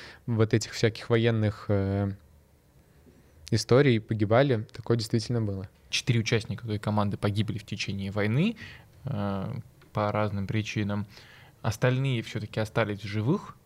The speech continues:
Speaker 2: и потом, э, читал их мемуары и какие-то воспоминания из того, что они говорили.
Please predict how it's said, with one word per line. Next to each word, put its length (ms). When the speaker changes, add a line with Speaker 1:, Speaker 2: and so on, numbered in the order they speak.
Speaker 2:
и 640
потом, 600
э, 360
читал 340
их 300
мемуары 760
и 160
какие-то 440
воспоминания 800
из 140
того, 200
что 240
они 160
говорили. 560